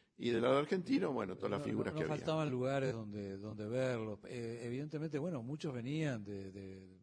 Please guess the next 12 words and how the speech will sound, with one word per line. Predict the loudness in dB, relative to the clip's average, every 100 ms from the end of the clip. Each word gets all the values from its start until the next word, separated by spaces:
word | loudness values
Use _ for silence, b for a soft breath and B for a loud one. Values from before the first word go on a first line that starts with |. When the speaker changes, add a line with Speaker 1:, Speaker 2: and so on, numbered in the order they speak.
| -18
Speaker 2:
las | -12
provincias | -6 -4 -2 -4 -4 -6
del | -6 -8
interior, | -10 -10 -6 -4 -4
estoy | -8 -20
pensando | -20 -18 -16 -16
en | -18
Mercedes | -16 -14 -14 -12
Sosa, | -8 -6 -6 -8 -14
yo | -14
qué | -12
sé. | -16